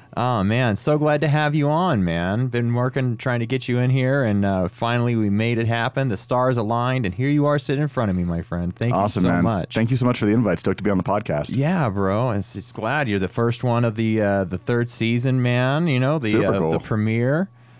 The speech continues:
Speaker 1: So, yeah, let's kick this thing off. Like, uh, you look great. I mean, we were talking before the break. You've been losing weight, man. You're doing all right. You know, uh, what, what you been up to, uh, during this whole pandemic, sh-, sh-, like, uh, deal?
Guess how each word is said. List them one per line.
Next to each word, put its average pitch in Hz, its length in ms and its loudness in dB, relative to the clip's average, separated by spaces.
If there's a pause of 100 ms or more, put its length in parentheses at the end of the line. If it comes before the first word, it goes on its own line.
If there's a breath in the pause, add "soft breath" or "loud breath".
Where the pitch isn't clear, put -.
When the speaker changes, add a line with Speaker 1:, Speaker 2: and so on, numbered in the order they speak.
(100)
Speaker 1:
So, 107 420 0
yeah, 175 280 0
let's 120 240 -2
kick - 200 -12
this 143 180 -6
thing 143 220 -2
off. 143 260 -2
Like, 127 180 -2
uh, 131 540 2
you 123 180 2
look 160 200 0
great. 135 340 0
I 120 100 0
mean, 113 140 0
we 117 80 0
were 113 60 0
talking 120 320 -4
before 117 240 -4
the 110 80 -2
break. 107 340 -2
You've 104 140 -2
been 90 160 -2
losing 107 340 -2
weight, 110 320 0
man. 127 420 -2
You're 127 120 -4
doing 113 280 -2
all 107 140 -2
right. 113 400 -2
You 117 160 -2
know, 131 240 0
uh, 101 540 0
what, 104 240 -2
what 131 180 -4
you 156 60 -6
been 156 160 -2
up 170 140 -4
to, 85 300 0
uh, 82 260 -2
during 87 260 -2
this 85 160 -6
whole 87 240 -4
pandemic, 92 560 -2
sh-, - 200 -14 (320)
sh-, - 200 -18
like, 76 320 -6
uh, 50 720 -6 (560)
deal? 65 340 -6